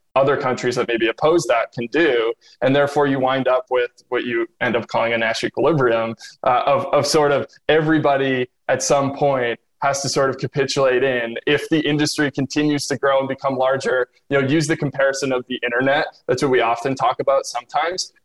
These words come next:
is a lot of large internet companies were domiciled in the United States. And it wasn't necessarily a coincidence,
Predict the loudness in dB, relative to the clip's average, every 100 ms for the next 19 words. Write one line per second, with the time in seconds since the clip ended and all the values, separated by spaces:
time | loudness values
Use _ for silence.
0 | 0 2 2 0 -4 _ _ 0 2 4
1 | 2 0 2 2 4 2 0 0 0 -2
2 | -2 -6 -6 -20 -12 -6 0 2 2 2
3 | 2 2 -2 -4 -2 -4 -2 -4 0 2
4 | 2 -2 -4 -6 -6 _ -2 0 2 2
5 | 0 0 0 0 0 2 2 0 -2 -2
6 | -2 -2 -2 -2 -2 -6 -8